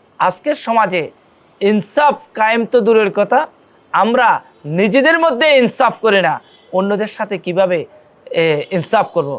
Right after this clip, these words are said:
অথচ আল্লাহ তাআলা বেইনসাফ করতে কাফেরদের সাথেও যেন কোনো অবস্থায়, শত্রুদের সাথেও যেন কোনো অবস্থায় বেইনসাফ না করে, সেটির প্রতি লক্ষ্য রাখতে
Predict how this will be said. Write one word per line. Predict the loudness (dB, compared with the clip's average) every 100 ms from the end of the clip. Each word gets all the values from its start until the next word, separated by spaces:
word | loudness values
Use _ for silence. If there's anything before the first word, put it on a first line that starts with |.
| -12 _
অথচ | -4 -2 0
আল্লাহ | 0 2 0
তাআলা | 2 0 0
বেইনসাফ | 0 0 0 -2 -2 -2
করতে | -2 -4 -4 -10 -10 _ _ _ _ -2
কাফেরদের | 0 2 0 2 0
সাথেও | 0 2 2
যেন | 4 2 0
কোনো | 0 0
অবস্থায়, | 2 0 0 -2
শত্রুদের | 0 -4 -2 0 0 0
সাথেও | 0 0 2
যেন | 2 -2
কোনো | -2 0 2
অবস্থায় | 0 -2 -2 0
বেইনসাফ | 0 0 -2 -2 -2 -2
না | -2
করে, | 0 -2 -2 _ _ _ _
সেটির | -4 -2 0 -2
প্রতি | -2 -4 -4 -8 _ _
লক্ষ্য | -2 -2 0 0
রাখতে | 0 -2